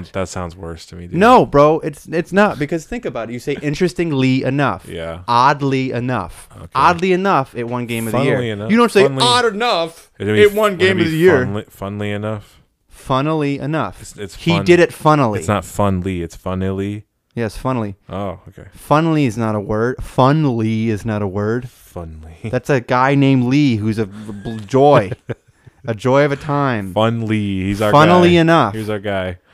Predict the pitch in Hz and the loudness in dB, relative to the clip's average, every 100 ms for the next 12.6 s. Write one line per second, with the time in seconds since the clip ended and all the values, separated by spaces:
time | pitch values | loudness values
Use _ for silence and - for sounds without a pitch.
0 | - 131 160 190 202 180 180 180 170 175 | -4 0 0 0 0 0 -2 -2 -2 0
1 | 139 - _ - 147 151 165 170 170 170 | -2 -6 _ -8 -2 0 2 0 2 2
2 | 160 - 165 170 165 151 143 135 139 135 | 0 -2 -2 0 0 0 0 -2 0 0
3 | 135 - - 139 - 156 147 123 - 151 | 0 -4 -14 -4 4 6 6 4 0 -2
4 | - 139 - 135 156 156 151 151 143 151 | -2 -6 -4 -2 -2 0 0 0 0 -2
5 | 135 117 131 113 139 127 127 123 - _ | -4 -6 -6 -4 -6 -6 -6 -6 -8 _
6 | _ _ _ _ _ - 123 117 123 120 | _ _ _ _ _ -6 -6 -4 -8 -6
7 | 120 127 143 139 147 135 131 123 113 104 | -4 0 0 -2 0 2 2 0 0 -2
8 | - 92 107 104 95 78 - _ - 113 | -6 -8 -4 -4 -6 -8 -14 _ -10 -6
9 | 107 - - _ - - - 120 113 - | -6 -10 -20 _ -20 -20 -10 -4 -4 -6
10 | - 123 131 110 104 101 98 98 104 101 | -2 -2 0 -2 -4 -6 -10 -10 -10 -10
11 | - - 147 175 190 175 - 135 151 151 | -14 -6 0 2 2 0 -2 2 4 4
12 | 156 156 120 - - | 2 0 0 -4 -16